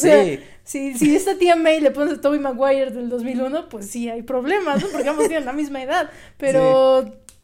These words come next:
Speaker 1: si le pones a Tom Holland, que, pues, tiene, no, de veintitantos años, pues sí se ve la diferencia, se ve, y esta es una tía más moderna, que es un poco lo que querían hacer, solo que, pues, resalta
Speaker 2: Ujú.
Speaker 1: demasiado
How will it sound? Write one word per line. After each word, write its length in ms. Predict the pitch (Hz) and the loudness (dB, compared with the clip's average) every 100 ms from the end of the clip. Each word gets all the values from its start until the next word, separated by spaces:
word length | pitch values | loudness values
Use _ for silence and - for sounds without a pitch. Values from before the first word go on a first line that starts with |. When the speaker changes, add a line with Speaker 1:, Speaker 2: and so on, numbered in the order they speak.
| - | -10
Speaker 1:
si 140 | 294 | -6
le 100 | 254 | -6
pones 420 | 240 277 285 285 | -6 -8 -6 -6
a 200 | 247 226 | -6 -8
Tom 580 | 226 - 247 240 240 240 | -10 -8 -6 -6 -8 -8
Holland, 380 | 254 247 240 233 | -8 -8 -8 -10
que, 220 | 233 - _ _ _ | -16 -20 _ _ _
pues, 160 | 220 214 | -20 -16
tiene, 320 | 240 220 240 | -14 -12 -14
no, 260 | 202 214 214 | -18 -20 -20
de 180 | 208 208 | -18 -18
veintitantos 640 | 214 214 - 208 214 - | -16 -16 -14 -16 -14 -12
años, 240 | 220 233 240 - _ _ _ - - | -10 -10 -12 -20 _ _ _ -20 -18
pues 160 | 330 | -16
sí 140 | - 196 | -14 -14
se 100 | 202 | -16
ve 100 | 196 | -16
la 80 | 202 | -16
diferencia, 640 | 214 269 302 233 208 226 | -14 -14 -14 -16 -18 -20
se 180 | 233 226 | -18 -16
ve, 200 | 214 214 | -14 -14
y 140 | 220 247 | -10 -10
esta 200 | 247 240 | -8 -10
es 60 | |
una 160 | 233 226 | -10 -10
tía 180 | 226 220 | -12 -12
más 200 | 214 208 | -10 -10
moderna, 540 | 202 233 254 220 196 - | -10 -8 -8 -10 -14 -20
que 80 | |
es 120 | 208 220 | -18 -18
un 120 | 208 | -16
poco 240 | 214 214 | -16 -16
lo 100 | 196 | -18
que 120 | 220 208 | -18 -18
querían 320 | 214 233 247 | -16 -12 -12
hacer, 340 | 247 262 262 | -8 -8 -8
solo 300 | 262 220 214 | -10 -12 -14
que, 120 | 233 | -16
pues, 460 | 214 240 233 226 - - _ - - - - | -20 -16 -16 -16 -18 -20 _ -20 -20 -18 -8
resalta 380 | 370 247 233 | -4 -4 -4
Speaker 2:
Ujú. 80 | 254 | 2
Speaker 1:
demasiado 680 | 302 392 - 311 330 320 302 | 4 4 0 0 0 0 -4